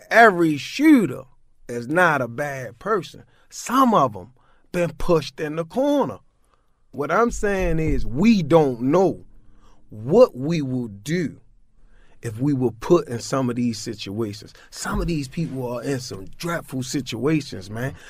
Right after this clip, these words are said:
The victims are perpetrators and the perpetrators are victims. Most dudes who shoot people been shot before. <laughs> Most of the time. And most dudes that get shot once, they more likely to get shot again.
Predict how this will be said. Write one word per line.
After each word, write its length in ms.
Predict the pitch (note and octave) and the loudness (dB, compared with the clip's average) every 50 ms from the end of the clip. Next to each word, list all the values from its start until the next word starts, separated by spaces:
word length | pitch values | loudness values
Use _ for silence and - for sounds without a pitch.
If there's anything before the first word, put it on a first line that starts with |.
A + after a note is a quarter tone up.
| - - | -18 0
The 120 | - F#3 F#3+ | 4 4 4
victims 580 | E3+ D#3 D#3+ C4+ D#4 - - B3+ B3 A3 E3 | 4 2 0 -2 -2 0 0 0 0 2 2
are 120 | F#3+ F#3 F3 | 2 2 2
perpetrators 840 | E3 - A3+ A#3 A3+ F3 E3+ E3 - F3 E3+ E3+ D#3+ D#3 C#3+ B2 | 2 2 2 2 2 0 -4 -4 -2 0 0 0 0 -2 -4 -4
and 120 | C#3+ C3+ C3+ | -4 -4 -4
the 60 | C3+ | -2
perpetrators 760 | - F#3 G3+ G3 E3 D#3+ - - E3+ D#3+ D#3 C3+ - A#2+ B2 | 0 0 0 0 0 -4 -6 -4 -2 -2 0 2 2 2 2
are 120 | A2+ G2+ | 2 0
victims. 580 | G#2 - - - - - - - - - - - - - - - - - - | -2 -4 -8 -10 -12 -14 -16 -16 -18 -18 -18 -18 -20 -20 -20 -20 -18 -6 0
Most 300 | E3 B3+ C#4+ C#4+ G3+ E3+ | 2 4 4 4 2 2
dudes 300 | F3+ C4 C4 B3+ B3 G3+ | 2 4 4 4 2 0
who 120 | F3+ F#3+ E3+ | -2 -4 -6
shoot 300 | - - A3+ G#3+ F3+ C3+ | -4 -4 -4 -4 -4 -4
people 260 | E3 F3 D#3 C#3+ C3+ | -6 -4 -2 -2 0
been 220 | B2+ C#3+ C#3+ C3 | 0 0 0 0
shot 360 | B2 - - C#3 B2 G2 D#2+ | -2 -6 -8 -8 -8 -10 -12
before. 380 | - - - - - - - - _ _ _ _ _ _ _ _ _ - - - _ _ - - _ - _ - _ _ _ _ _ _ - | -14 -18 -20 -18 -20 -20 -20 -20 _ _ _ _ _ _ _ _ _ -20 -20 -20 _ _ -20 -20 _ -20 _ -20 _ _ _ _ _ _ -16
<laughs> 460 | C3+ - - - - - F#3+ E3 - - | -16 -16 -14 -14 -14 -14 -14 -6 -2 0
Most 320 | A3 G#3+ A#3 A#3+ A3+ D#3+ | 2 4 4 4 2 2
of 60 | G3 | 0
the 80 | F3 F3 | -2 -2
time. 340 | E3 F3+ C3+ A2+ F#2+ - - _ _ _ _ _ _ _ _ _ _ _ _ _ _ _ _ _ _ _ _ | -2 -2 -4 -6 -8 -14 -20 _ _ _ _ _ _ _ _ _ _ _ _ _ _ _ _ _ _ _ _
And 140 | - F#3+ G3 | -2 0 4
most 260 | G#3+ B3+ C4+ B3 E3 | 4 4 4 4 2
dudes 220 | - B3 A#3+ A3+ F3+ | 2 2 2 2 2
that 120 | G#3 G3 | 0 0
get 200 | F3+ G3+ G3 F3+ | 0 0 -2 0
shot 380 | - - G#3 G3 G3 F3 D#3 E3 | 0 0 0 0 0 -2 -2 -4
once, 260 | F#3 G3 F#3 E3+ E3 | -2 -2 -2 -2 -2
they 180 | E3 F#3 G3 | -2 -2 -2
more 280 | F#3+ F#3 F3+ F3+ F3 E3+ | 0 0 2 2 4 4
likely 220 | F3+ E3+ - C#3+ | 4 2 0 -2
to 80 | C#3+ C#3+ | -4 -4
get 200 | C3+ C#3+ D3 C3+ | -2 -2 -4 -4
shot 340 | - - E3+ E3 D#3+ D3 C3+ | -4 -4 -4 -4 -2 -4 -4
again. 360 | C3 B2+ C#3 D3+ C#3 G2+ - | -6 -4 -4 -4 -6 -6 -10